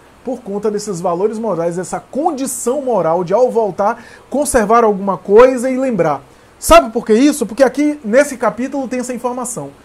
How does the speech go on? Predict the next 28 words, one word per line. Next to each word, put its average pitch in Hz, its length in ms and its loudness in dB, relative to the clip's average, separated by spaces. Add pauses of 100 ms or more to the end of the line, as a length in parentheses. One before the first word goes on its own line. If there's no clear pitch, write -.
(120)
No 311 200 2
final 226 280 0
do 196 80 -2
capítulo, 175 600 -4 (240)
eu 160 60 -8
já 156 100 -2
tô 165 100 -4
até 196 360 -2 (500)
alterando 175 500 0
aqui 165 160 -4
a 175 120 0
ordem 160 440 0 (220)
do 170 80 -10
que 180 80 -4
eu 165 60 -4
queria 165 200 -4
dizer. 143 320 -6 (280)
No 302 160 0
final 214 240 -2
do 185 80 -6
capítulo, 190 520 -6 (440)
André 233 320 6
Luiz 226 360 2
ou 220 120 8
Hilário 190 480 4
pergunta 254 760 2 (180)
ao 220 140 6
benfeitor, 175 540 -2